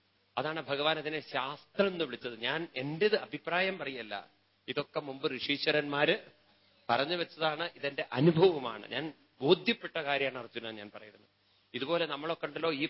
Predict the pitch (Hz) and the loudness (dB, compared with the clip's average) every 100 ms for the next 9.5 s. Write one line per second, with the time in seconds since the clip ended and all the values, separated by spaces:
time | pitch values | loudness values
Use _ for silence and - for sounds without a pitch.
0 | 127 120 139 151 151 151 - 156 - 123 | -4 -4 -4 -4 -6 -8 -6 -10 -6 -4
1 | 139 156 165 170 190 - _ _ _ _ | 0 2 2 2 0 -4 _ _ _ _
2 | _ _ _ _ _ _ - 120 120 110 | _ _ _ _ _ _ -12 -6 -6 -2
3 | 120 127 131 139 139 170 185 - _ _ | -2 -2 -6 0 2 2 0 -6 _ _
4 | _ _ _ - 123 131 135 117 107 98 | _ _ _ -2 0 2 0 -4 -10 -12
5 | 95 107 117 117 131 139 143 139 139 139 | -14 -12 -12 -4 0 0 0 -2 -2 -4
6 | 139 147 135 135 - 175 180 175 151 147 | -2 -2 -2 -2 0 2 2 4 2 0
7 | - 180 180 175 165 151 147 147 147 165 | 0 2 6 6 4 -2 -2 -4 0 -2
8 | 175 _ _ _ _ _ _ _ _ _ | -2 _ _ _ _ _ _ _ _ _
9 | _ _ - 123 95 | _ _ -4 -4 -4